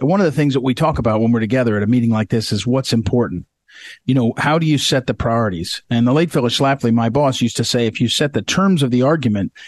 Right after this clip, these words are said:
you're on your way to winning the argument. If you let your opponent set the terms,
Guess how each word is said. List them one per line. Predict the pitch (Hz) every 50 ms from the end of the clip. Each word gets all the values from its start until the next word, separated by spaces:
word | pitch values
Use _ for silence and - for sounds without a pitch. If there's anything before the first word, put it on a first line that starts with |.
| - - _
you're | - 127 127 123 -
on | - 135 147
your | 143 127 123
way | 117 131 131 131
to | 117 110
winning | 110 151 185 175 139
the | 120 110
argument. | 98 95 101 101 101 98 92 87
If | - -
you | - 131
let | 135 131 127 -
your | 123 110
opponent | 107 - - 175 202 190 147 120
set | - - 127 107
the | - 113
terms, | 98 - 117 113 107 107 110 107